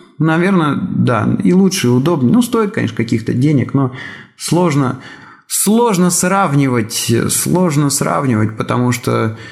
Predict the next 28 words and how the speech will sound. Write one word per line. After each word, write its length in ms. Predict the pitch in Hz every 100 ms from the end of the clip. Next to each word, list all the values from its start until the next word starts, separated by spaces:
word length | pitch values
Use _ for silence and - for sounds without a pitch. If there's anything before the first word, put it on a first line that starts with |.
| - - _ -
э, 280 | - 107
господи, 560 | 98 - 113 123 - 110
когда 360 | 117 147 202 165
у 40 |
меня 320 | 131 151 202
были 260 | 143 110 110
эти 100 | 113
праздники, 420 | 113 135 120 110
тогда 140 | 175
евро-то 600 | 175 101 135 240 175 127
вообще 340 | 120 120 - 117
не 100 | 110
существовало. 840 | 110 110 120 120 123 123 120 113
И 120 | 120
как 340 | 123 - 269 -
вот 120 | -
тут 260 | 107 -
понять, 420 | - 135 135 110 113
да, 160 | 160
сколько 320 | - - -
родители 480 | 107 110 123 123 101
там 220 | 98 104
тратили 420 | 92 120 120 - 107
средств 540 | - 123 127 - -
на 340 | 117 - -
мои 320 | - 120 - -
дни 260 | 113 110
рождения, 640 | 107 104 104 107 101 98